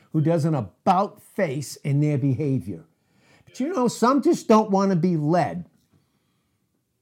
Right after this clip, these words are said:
Because in Romans two four, it is the goodness of God that leads them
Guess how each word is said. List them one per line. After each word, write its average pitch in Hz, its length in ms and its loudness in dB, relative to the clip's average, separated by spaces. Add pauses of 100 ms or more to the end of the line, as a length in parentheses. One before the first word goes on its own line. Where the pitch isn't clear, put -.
(100)
Because 175 300 0
in 185 100 4
Romans 240 400 4
two 233 160 2
four, 220 380 2
it 180 180 0
is 180 280 2
the 196 160 -2
goodness 233 760 -2
of 135 240 -6
God 247 460 2
that 160 220 -4
leads 139 420 -2
them 101 360 -10